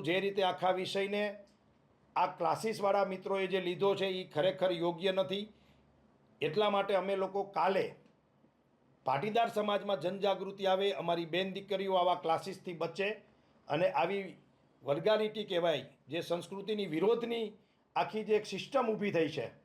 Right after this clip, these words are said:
એનો વિરોધ કરવા, જનજાગૃતિ અભિયાન માટે અને સમાજને સાચો રાહ મળે આ વિષયની અંદર. એટલા માટે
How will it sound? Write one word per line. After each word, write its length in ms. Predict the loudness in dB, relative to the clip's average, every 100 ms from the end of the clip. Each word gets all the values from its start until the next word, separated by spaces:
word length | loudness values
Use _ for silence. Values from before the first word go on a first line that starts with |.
| _ _ _ _ _ _ _ _ _ _ _ -4
એનો 280 | 0 2 4 4 0 -8 -16 -6
વિરોધ 320 | 2 2 2 0
કરવા, 300 | 2 2 2 0 -12 _ -4
જનજાગૃતિ 680 | -2 0 0 0 -4 -6 -4
અભિયાન 360 | 0 0 0 0
માટે 260 | -2 -2 -2 -2 -8 _ _ _ -4
અને 160 | -2 -2
સમાજને 640 | 0 2 2 2 0 -2
સાચો 340 | -2 -2 -2 -4 -4 -6 -16 _ _ _
રાહ 340 | -2 2 4 2
મળે 200 | 2 0
આ 120 | 0
વિષયની 440 | -2 -6 -8 -8 -10
અંદર. 200 | -12 -14 -16 _ _ _ -8
એટલા 260 | -2 2 2
માટે 220 | 2